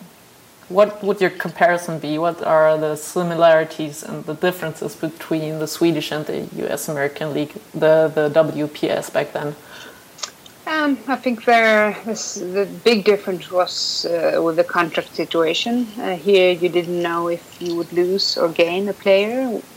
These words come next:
Speaker 2: next week or next training. And for me that was a, a shock, actually, to not be able to have the same team the whole season. Because in Sweden so many things build on the team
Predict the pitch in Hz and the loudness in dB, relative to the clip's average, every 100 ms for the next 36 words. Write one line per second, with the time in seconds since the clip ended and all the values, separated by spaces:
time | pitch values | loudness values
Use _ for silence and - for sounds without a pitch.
0 | - - - - - - - - 185 185 | -20 -20 -14 -10 -10 -10 -12 -8 0 0
1 | - 185 185 208 - - 170 165 170 180 | 0 0 0 0 -6 0 2 4 2 0
2 | - - 190 196 214 220 226 233 - - | -2 0 2 2 0 -2 -2 -4 -8 -20
3 | - - - 180 175 190 196 196 175 175 | -20 -14 -2 -2 -2 0 2 2 2 2
4 | - 175 - 170 170 - - - - 170 | 0 -2 0 2 4 2 -2 -4 2 2
5 | - - - - 165 156 165 170 175 165 | 2 -4 -4 -4 -6 -2 -4 -2 -4 -4
6 | - 165 165 160 165 - - 160 160 - | -6 0 2 2 0 -10 -10 -6 -4 2
7 | 165 170 - - 170 165 160 165 165 - | 2 2 -4 0 0 0 -2 -4 -2 0
8 | 208 - 277 - - - - - - - | 0 2 0 0 -16 -18 -20 -12 -10 2
9 | 185 - - - 170 - 208 180 170 160 | 2 2 -2 -4 -4 2 2 2 -2 0
10 | 185 180 180 180 - 175 170 165 165 165 | 2 2 0 -2 -4 -4 -4 -4 -2 0
11 | 170 165 165 160 - 214 214 208 208 | 0 -2 -2 -6 -2 2 2 2 -2